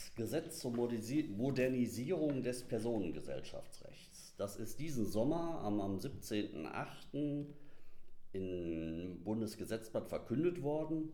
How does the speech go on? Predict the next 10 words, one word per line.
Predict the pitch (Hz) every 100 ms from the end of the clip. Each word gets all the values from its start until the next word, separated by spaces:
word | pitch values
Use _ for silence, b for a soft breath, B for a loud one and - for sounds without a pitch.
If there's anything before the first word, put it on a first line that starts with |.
| - -
soll | 92 110
allerdings | 107 98 98 104 -
erst | 92 92 -
in | 82
Kraft | - - 120 - -
treten | 104 98 - - 92 92 - B B B B - -
am | 82 82 82 -
ersten | 82 90 - 76
Januar | 76 85 82 82 80
zwanzig | - 82 82 - 78 - -